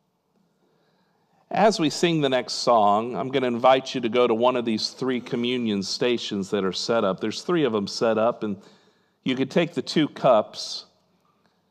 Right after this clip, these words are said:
and go back to your seat and reflect as we sing. Marie's gonna come up and share a few words, and we'll take those emblems together, the emblems that represent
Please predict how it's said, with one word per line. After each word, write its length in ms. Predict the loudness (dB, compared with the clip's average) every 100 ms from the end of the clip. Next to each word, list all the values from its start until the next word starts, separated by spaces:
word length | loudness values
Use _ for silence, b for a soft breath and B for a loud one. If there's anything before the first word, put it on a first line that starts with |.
| _ _
and 380 | -2 0 0 0
go 120 | 2
back 260 | 4 2 0
to 120 | -8
your 100 | -4
seat 540 | -2 0 -2 -2 -4 -8
and 140 | -4
reflect 800 | -4 -4 2 2 2 -2 -12 -8
as 160 | -4
we 120 | -4 -4
sing. 720 | -4 -4 -2 -4 -8 -12 -16
Marie's 380 | -8 -4 -2 -2
gonna 220 | -4 -6
come 240 | -4 -4 -2
up 180 | -2 -4
and 80 |
share 220 | -6 -4 -4
a 60 |
few 220 | -4 -6
words, 440 | 0 0 0 -2 -6
and 80 | -6
we'll 100 | -4
take 280 | -4 -4
those 340 | -2 0 -2 b b b b 0
emblems 580 | 2 4 2 2 -4
together, 640 | -6 -2 2 2 2 -2 -2
the 180 | -2
emblems 460 | -2 0 0 -2 -2
that 200 | -2 0
represent 1160 | -2 0 -2 -2 -2 0 0 0 -4 -10 -16